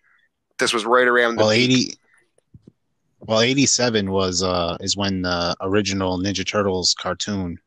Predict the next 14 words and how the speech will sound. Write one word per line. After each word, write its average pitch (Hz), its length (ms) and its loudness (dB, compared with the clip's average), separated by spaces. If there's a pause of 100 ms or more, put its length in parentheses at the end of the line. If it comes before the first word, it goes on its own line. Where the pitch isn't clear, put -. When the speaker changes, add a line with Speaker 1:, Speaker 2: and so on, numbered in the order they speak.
(180)
Speaker 2:
came 92 240 -6
out. 85 240 -6 (640)
So 92 240 0
I'd 87 200 -2
imagine, 90 680 -4 (100)
you 98 120 -8
know, 82 140 -6
it 85 40 -4
was 87 140 -6
probably, 87 540 -4
like, 82 240 -6 (340)
Speaker 1:
Yeah. 135 260 2
Speaker 2:
you 85 60 -4
know, 85 100 -10